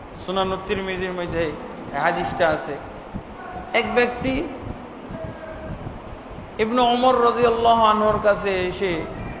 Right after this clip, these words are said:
বলতেছে, সালাম দিচ্ছে,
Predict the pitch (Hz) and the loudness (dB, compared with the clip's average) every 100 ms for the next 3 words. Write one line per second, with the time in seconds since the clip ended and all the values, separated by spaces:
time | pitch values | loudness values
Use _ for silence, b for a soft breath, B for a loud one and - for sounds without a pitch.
0 | - 175 190 180 190 180 175 151 - - | -4 2 2 2 -4 0 0 -2 -6 -10
1 | - - - - - 185 208 220 220 202 | -10 -12 -10 -10 -4 4 6 6 2 -4
2 | - - | -6 -6